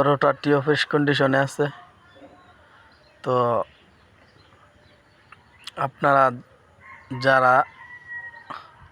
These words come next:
যাদের গাড়ি পছন্দ হয় তারা মালিকের নাম্বারে ফোন দিবেন। মালিকের নাম্বার ভিডিও স্ক্রিনে দেওয়া আছে। তো আপনারা গাড়ি দেখতে হলে আসতে হবে লালমনিরহাট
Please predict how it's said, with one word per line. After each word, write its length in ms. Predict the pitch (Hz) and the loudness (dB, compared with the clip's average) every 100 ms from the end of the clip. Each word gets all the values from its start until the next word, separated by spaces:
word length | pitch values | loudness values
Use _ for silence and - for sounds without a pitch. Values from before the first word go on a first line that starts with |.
| _ _ _ _ - - - _ _ | _ _ _ _ -20 -20 -20 _ _
যাদের 360 | 127 135 127 123 127 | 0 0 2 0 0
গাড়ি 180 | 127 123 131 | -2 -2 -4
পছন্দ 320 | - 139 135 127 | -4 -2 -2 0
হয় 180 | 127 127 - - - - - - - - - | 0 -4 -8 -20 -20 -20 -20 -20 -20 -18 -4
তারা 180 | 127 127 | 0 0
মালিকের 360 | 127 131 127 135 135 | 0 0 -2 -2 0
নাম্বারে 260 | 127 120 120 | 0 -2 -2
ফোন 120 | 120 120 | -4 -6
দিবেন। 220 | 123 135 131 - - - | -6 -8 -12 -20 -20 -6
মালিকের 360 | 123 131 131 127 | -4 -2 -2 -2
নাম্বার 240 | 131 127 120 117 | 0 0 -2 -4
ভিডিও 240 | 123 131 127 | -6 -8 -8
স্ক্রিনে 280 | - 120 120 117 | -10 -8 -6 -2
দেওয়া 200 | 123 127 | 0 0
আছে। 220 | 127 - 127 - - - - - - - - _ _ - | -2 -6 -14 -16 -20 -20 -20 -20 -20 -20 -20 _ _ -2
তো 100 | 127 123 120 113 135 | 0 2 2 2 0
আপনারা 360 | - 131 131 123 127 | -2 0 2 2 2
গাড়ি 200 | 127 131 127 | 0 -2 -4
দেখতে 260 | 127 - 131 | -4 -2 -2
হলে 180 | 123 120 123 | 0 0 -2
আসতে 220 | - 131 127 | -2 -6 -4
হবে 240 | 127 131 139 - _ _ _ | -4 -6 -8 -14 _ _ _
লালমনিরহাট 760 | 117 120 127 131 131 127 127 120 | -4 0 0 0 -2 -2 -4 -4